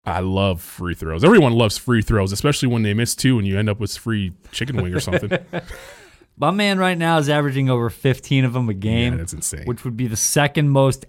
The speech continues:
Speaker 2: ever, threatening one of those crazy Wilt numbers that you just
Speaker 1: Wow.
Speaker 2: never would think would ever. The top five in attempts per game read Wilt,
Speaker 1: Mm-hmm.
Speaker 2: Harden this year, and then Wilt, Wilt, Wilt, and Wilt.
Speaker 1: <laughs>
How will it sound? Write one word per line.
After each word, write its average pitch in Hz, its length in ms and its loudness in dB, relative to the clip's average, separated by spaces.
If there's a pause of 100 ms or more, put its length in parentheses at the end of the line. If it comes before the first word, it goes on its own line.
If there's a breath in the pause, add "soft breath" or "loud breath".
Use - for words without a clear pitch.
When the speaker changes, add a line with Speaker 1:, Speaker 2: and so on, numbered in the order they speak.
Speaker 2:
ever, 165 380 2
threatening 135 560 -4
one 135 180 0
of 120 220 -2
those 120 320 -2
crazy 135 480 2
Wilt 127 360 4
numbers 113 420 -2
that 113 160 -4
you 113 100 -4
just 107 300 -6 (100)
Speaker 1:
Wow. 120 380 2
Speaker 2:
never 165 320 4
would 165 180 -2
think 165 280 -2
would 147 120 2
ever. 147 320 0 (200 soft breath)
The 139 60 -8
top 170 320 2
five 185 300 2
in 147 80 0
attempts 165 380 -2
per 143 160 -2
game 143 380 0
read 131 440 0 (160)
Wilt, 151 420 6 (360 soft breath)
Speaker 1:
Mm-hmm. 110 160 -4 (340)
Speaker 2:
Harden 170 320 4
this 165 260 4
year, 110 380 0 (500)
and 127 140 -2
then 127 240 0
Wilt, 156 400 4
Wilt, 147 380 4
Wilt, 143 280 4
and 120 140 2
Wilt. 113 340 4 (160)
Speaker 1:
<laughs> 185 1160 2